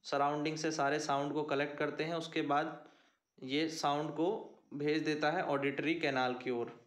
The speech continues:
मिडल ईयर, मिडल ईयर का काम है जो कि ऑडिटरी कैनाल के एंड पर होता है। तो यहाँ पर सबसे पहले एक मेम्ब्रेन होती है, झिल्ली, पर्दा टाइप, उसको हम ईयर ड्रम कहते हैं।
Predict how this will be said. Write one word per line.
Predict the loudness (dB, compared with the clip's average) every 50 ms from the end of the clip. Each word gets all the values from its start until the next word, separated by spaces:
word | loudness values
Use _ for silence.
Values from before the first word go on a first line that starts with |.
| _ _ _ _ _ -20 -20 -20 -20 -20 -20 _ _ -6 -2
मिडल | 0 2 2 2 2 4
ईयर, | 2 2 2 2 0 -2 -4 -8 -12 -16 -20 _ _ _ _ _ _ _ _
मिडल | -2 0 2 4 4 4 4
ईयर | 2 2 0 0
का | 2 0 0
काम | 2 2 2 2 2 0
है | -2 -2 -4 -4 -10 -16 -20 _ _ _
जो | -2 -2 -2
कि | 0 2 0 0 0 -2 -6 -12 -16 -20 _ _ _ _ _
ऑडिटरी | 0 0 2 2 2 2 2 2 2 2 2
कैनाल | 0 0 0 0 2 4 2 2 2 0
के | 0 0 2
एंड | 2 2 0 -2 -2 -2
पर | 0 0
होता | 2 0 0 2 2 2
है। | 2 0 -2 -4 -6 -14 -18 -20 -20 _ _ _
तो | -4
यहाँ | 0 2 2 2
पर | 2 2 0 2
सबसे | 2 0 0 2 0 0
पहले | 2 2 2 2 4 2 2
एक | 2
मेम्ब्रेन | 2 0 0 0 2 2 2 2 2 2
होती | 0 -2 0 0 0
है, | 0 0
झिल्ली, | 0 0 0 0 0 0
पर्दा | 0 -2 -4 -8 -14 -6 -4 -2 0 2 2 2
टाइप, | 2 2 0 0 0 -2 -4 -10 -14 -18 -20 -20 -20 -20 _ _ _ -6
उसको | -4 -4 -2 0 0
हम | 2 2 2 0 0 0
ईयर | 2 2 4 2
ड्रम | 2 2 2 2 2 2
कहते | 2 0 2 2 0 -2
हैं। | -2 -2 -4 -6 -8 -16 -20